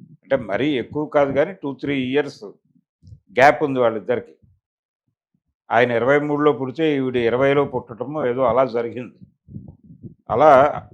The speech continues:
ఒక చిన్న గ్యాప్ అంతే, త్రీ ఇయర్స్ పెద్దది ఆవిడ రామారావు గారి కంటే. అయినప్పటికీ మదర్ రోల్ చేసింది ఆవిడ. ఒక ఇంటర్వ్యూలో అంటారు ఆవిడ,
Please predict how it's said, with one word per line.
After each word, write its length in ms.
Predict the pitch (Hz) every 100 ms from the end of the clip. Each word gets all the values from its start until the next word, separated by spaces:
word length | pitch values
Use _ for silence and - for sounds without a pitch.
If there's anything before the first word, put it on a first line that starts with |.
| -
ఒక 260 | 101 -
చిన్న 240 | 131 151 165
గ్యాప్ 600 | 165 - 104 120 139 143
అంతే, 240 | 120 123
త్రీ 280 | 120 - 113
ఇయర్స్ 380 | 131 151 151 - -
పెద్దది 340 | 120 135 131
ఆవిడ 180 | 113 104
రామారావు 460 | 107 110 120 120 113
గారి 120 | 104
కంటే. 460 | 101 92 131 226 _ _ - _ _ _ _ _ - _
అయినప్పటికీ 520 | 120 139 147 139 147
మదర్ 320 | 196 151 139 147
రోల్ 260 | 160 156 139
చేసింది 380 | 131 131 127 92
ఆవిడ. 140 | 82 - - - _ _ - - _ _ _ _ -
ఒక 140 | 123
ఇంటర్వ్యూలో 680 | 127 135 175 185 180 165 156
అంటారు 320 | 156 139 147 135
ఆవిడ, 200 | 104